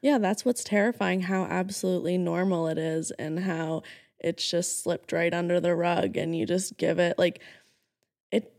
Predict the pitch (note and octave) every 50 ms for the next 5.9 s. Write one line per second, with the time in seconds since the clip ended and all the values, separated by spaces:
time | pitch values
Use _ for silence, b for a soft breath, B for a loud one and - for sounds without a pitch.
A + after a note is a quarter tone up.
0 | _ _ - - A3 - - - C4+ C4+ - - - C#4 B3 F#3+ - - - _
1 | _ _ _ _ _ _ _ _ _ _ _ _ - F#3+ A3 G#3+ G#3 F#3+ - G#3+
2 | G#3 G#3 A3 A3 - - - F#3+ F#3+ F3+ - F3+ E3+ E3 D#3+ D#3+ E3 E3 - -
3 | - F#3 F3 E3+ F3 - - - - F#3 E3+ E3 D#3 D#3 C3 - D3+ D#3 D3+ -
4 | - - E3+ D#3 D3+ C#3 C3 C3+ - - - - - - F3+ F3+ F3 D#3+ F3 D#3+
5 | D#3+ D#3+ D#3 - - - - G3+ - F#3 F3 F3+ G3 G3+ A3 F#3+ F3 -